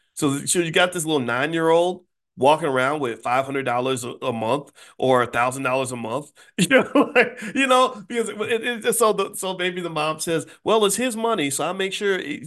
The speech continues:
you know, he gets his money." I wouldn't do that. No, that, that money's to maintain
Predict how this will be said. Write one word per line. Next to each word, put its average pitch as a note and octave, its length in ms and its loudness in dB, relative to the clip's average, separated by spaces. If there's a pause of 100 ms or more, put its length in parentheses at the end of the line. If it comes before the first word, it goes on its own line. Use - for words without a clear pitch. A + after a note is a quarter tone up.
you E3 140 -2
know, C#3 100 2
he F3 120 -4
gets F3 280 -2
his D3+ 160 -4
money." D3+ 400 0 (760)
I B2+ 120 -2
wouldn't B3 240 -4
do G#2 100 -4
that. B2+ 300 -6 (220)
No, A3 340 -2
that, D#3+ 240 0
that F3 120 2
money's E3+ 380 -2
to C3 140 -6
maintain C3+ 880 -4